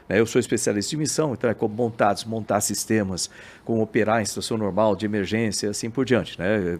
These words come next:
responsabilidade minha manter a espaçonave funcionando quando eu tô no espaço. É... Aí vem, então, setenta por cento é isso, quinze por cento é a parte emocional.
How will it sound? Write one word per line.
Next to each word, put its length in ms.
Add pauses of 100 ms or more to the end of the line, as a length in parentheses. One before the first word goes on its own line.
responsabilidade 680
minha 320
manter 220
a 40
espaçonave 520
funcionando 560 (480)
quando 140
eu 40
tô 120
no 40
espaço. 440 (480)
É... 480 (840)
Aí 220
vem, 220
então, 160
setenta 360
por 140
cento 300
é 80
isso, 160
quinze 400
por 180
cento 300
é 20
a 40
parte 280
emocional. 640